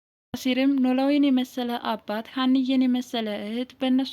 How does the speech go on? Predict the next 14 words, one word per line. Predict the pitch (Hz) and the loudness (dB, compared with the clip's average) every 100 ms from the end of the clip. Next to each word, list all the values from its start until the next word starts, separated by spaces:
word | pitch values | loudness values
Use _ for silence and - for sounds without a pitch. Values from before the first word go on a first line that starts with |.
| 262 | -4
ላይ | 254 | -4
እንዴት | 247 240 254 | -2 -4 -4
እንደዛ | 247 254 262 | -4 -4 -4
አይነት | 269 254 247 220 | 0 0 -2 -6
በደል | 214 214 214 | -8 -6 -8
ትፈጽማለህ? | 247 233 254 - 254 254 240 240 240 - | -10 -8 -8 -4 -2 -2 -2 -6 -10 -10
በማለት | 233 233 226 233 233 226 | -6 -4 -4 -6 -8 -8
ደጋግሞ | 233 233 220 - 214 220 | -6 -4 -6 -8 -8 -8
በቦክስ | - 220 208 208 - 233 | -8 -8 -8 -12 -14 -14
ሲመታው | - 240 247 254 240 | -6 -4 -4 -4 -6
ነበረ። | 208 - 202 202 - _ _ 247 | -6 -10 -6 -6 -8 _ _ 2
ተምቹ | 254 254 277 262 | 4 4 -2 -4
ክፉኛ | - 247 254 247 254 | -4 2 4 4 2
ተጎድቷል፣ | 254 226 208 190 - 208 | -2 -6 -6 -8 -4 -2